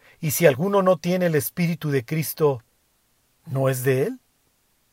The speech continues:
Ajá. Entonces, si alguno no tiene el Espíritu Santo, tiene severos problemas. No es de Cristo.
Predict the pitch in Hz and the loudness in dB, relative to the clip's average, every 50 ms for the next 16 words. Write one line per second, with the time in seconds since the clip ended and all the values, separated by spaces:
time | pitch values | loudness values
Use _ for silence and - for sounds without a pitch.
0 | _ _ _ _ _ _ _ _ _ _ _ _ _ _ _ _ _ _ _ _ | _ _ _ _ _ _ _ _ _ _ _ _ _ _ _ _ _ _ _ _
1 | _ _ _ - 160 - 143 139 - - _ _ _ _ _ _ _ _ _ _ | _ _ _ -8 -4 -2 0 -2 -2 -4 _ _ _ _ _ _ _ _ _ _
2 | - - - _ _ - 220 - 262 247 - - - - _ _ _ _ _ _ | -20 -20 -20 _ _ -4 -2 0 -2 -2 -2 -6 -8 -12 _ _ _ _ _ _
3 | _ _ _ _ _ _ _ _ _ _ _ _ _ _ _ _ _ _ _ _ | _ _ _ _ _ _ _ _ _ _ _ _ _ _ _ _ _ _ _ _
4 | _ _ _ - - - 190 196 185 170 220 277 269 240 226 240 180 240 247 254 | _ _ _ -8 -6 4 4 4 6 6 4 2 2 4 4 2 2 2 0 2
5 | 247 214 185 - - - 226 226 226 185 - - - 202 196 185 165 190 202 233 | 2 2 0 -2 -4 -4 -4 -4 -4 -6 -8 -6 -4 -4 -4 -4 -4 -4 -4 -4
6 | 240 - _ _ _ _ - 196 220 233 208 - - 180 160 196 220 214 175 - | -6 -10 _ _ _ _ -8 -4 -2 -2 -2 -2 -2 0 2 2 0 0 -2 -4
7 | - 175 165 185 214 226 208 175 143 - - _ _ - 170 165 185 202 220 226 | -4 -4 -4 -4 -4 -4 -4 -4 -6 -6 -10 _ _ -2 0 2 2 2 2 0
8 | 185 214 202 - - 202 240 233 - - - 151 123 113 | 0 -4 -6 -6 -6 -6 -6 -6 -8 -8 -10 -12 -12 -14